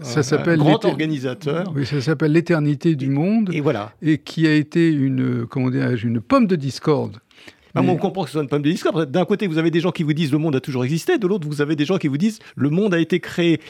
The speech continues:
Speaker 2: Et ils essaient de mettre tous les deux ensemble. Enfin, c'est
Speaker 1: C'est
Speaker 2: compliqué.
Speaker 1: inconciliable. C'est inconciliable. Et Maïmonide a, a tergiversé, c'est, j'ai, j'utilise le mot exprès, c'est-à-dire il a,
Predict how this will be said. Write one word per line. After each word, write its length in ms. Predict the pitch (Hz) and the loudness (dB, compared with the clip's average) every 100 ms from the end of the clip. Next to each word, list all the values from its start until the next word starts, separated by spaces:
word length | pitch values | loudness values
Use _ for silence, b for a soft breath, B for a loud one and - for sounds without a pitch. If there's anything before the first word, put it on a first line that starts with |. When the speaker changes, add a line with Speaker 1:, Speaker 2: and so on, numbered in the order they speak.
| B | B
Speaker 2:
Et 80 | 170 | 0
ils 100 | 175 | 0
essaient 180 | 220 254 | 0 0
de 120 | 185 | 0
mettre 180 | 185 - | 0 -2
tous 120 | 196 | -2
les 120 | 202 | 0
deux 80 | 190 | 0
ensemble. 380 | 185 170 190 - | 0 0 -4 -4
Enfin, 140 | - | -8
c'est 180 | 101 - | -12 -12
Speaker 1:
C'est 200 | - 185 | -4 2
Speaker 2:
compliqué. 240 | 190 220 226 | 4 6 6
Speaker 1:
inconciliable. 680 | 220 - 170 143 127 110 120 - B B | 4 4 4 4 4 0 -10 -16 B B
C'est 140 | - | 0
inconciliable. 800 | 175 175 190 - 147 139 127 113 - B B - | 2 2 -2 0 0 2 0 -2 -12 B B -2
Et 80 | |
Maïmonide 800 | 139 190 190 180 185 247 247 151 - | 2 4 4 2 4 6 4 2 -2
a, 480 | 151 151 143 160 143 | 0 0 0 -2 -2
a 60 | |
tergiversé, 920 | - 226 165 143 170 160 139 - 214 | 0 2 2 0 0 0 0 0 0
c'est, 240 | 202 - 143 | 0 -2 -4
j'ai, 300 | 117 160 151 | 0 2 2
j'utilise 520 | 117 156 170 160 143 | 0 -2 0 0 0
le 100 | 151 | 2
mot 180 | 151 151 | 4 2
exprès, 360 | 143 - 185 | 2 -2 -2
c'est-à-dire 280 | 208 160 156 | -2 0 0
il 120 | 143 | 2
a, 120 | 143 | 2